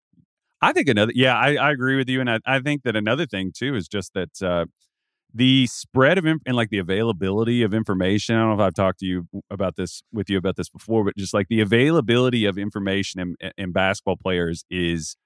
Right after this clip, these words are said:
higher than it's ever been. Because if you look at it and, like, the fandom and, like, sort of the analysis of the game mirrors this in a way that, like, I think that the coverage and the fans c-, following the league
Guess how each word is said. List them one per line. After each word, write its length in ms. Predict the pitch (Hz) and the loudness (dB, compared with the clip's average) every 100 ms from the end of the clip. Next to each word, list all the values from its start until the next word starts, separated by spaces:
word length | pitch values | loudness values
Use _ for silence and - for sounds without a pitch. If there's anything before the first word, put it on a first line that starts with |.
| _ _ | _ _
higher 240 | - 160 175 | 2 2 4
than 140 | 147 | 0
it's 100 | 120 | 2
ever 220 | 131 104 | 2 2
been. 440 | 90 127 117 95 95 _ _ _ _ | 2 2 2 0 -4 _ _ _ _
Because 320 | 127 165 147 123 | -2 2 2 2
if 180 | 170 139 | -4 -2
you 120 | 180 | 0
look 180 | 202 254 | 0 0
at 100 | 202 | 0
it 120 | 180 | 2
and, 120 | 156 | 2
like, 220 | 147 143 127 | 4 2 0
the 80 | |
fandom 580 | 123 - 156 202 190 160 | -6 -2 0 0 0 0
and, 80 | 131 | 0
like, 160 | 120 - | 0 -2
sort 200 | 131 127 | -4 -2
of 80 | |
the 80 | 107 | -4
analysis 560 | 90 95 123 151 156 160 | -4 -2 0 -2 -6 -8
of 120 | 147 | -8
the 80 | 135 | -2
game 300 | 151 160 120 | 0 0 2
mirrors 360 | 113 139 147 | 2 2 0
this 200 | 147 151 | -2 -2
in 60 | 143 | 0
a 40 | |
way 220 | 139 143 135 | 2 2 2
that, 140 | 113 | 2
like, 160 | 113 - | 0 0
I 180 | 117 143 | 0 0
think 220 | - 160 | 0 -4
that 100 | 123 | -4
the 80 | 107 | -8
coverage 580 | - - 131 120 95 - 110 | -6 0 2 2 -2 -8 -10
and 100 | 92 | -10
the 80 | |
fans 560 | - 117 123 117 95 - _ _ | -6 -2 -2 -2 -4 -10 _ _
c-, 80 | - _ - | -20 _ 4
following 320 | 156 175 123 | 4 4 0
the 100 | 95 | -2
league 360 | 92 90 85 | -4 -6 -8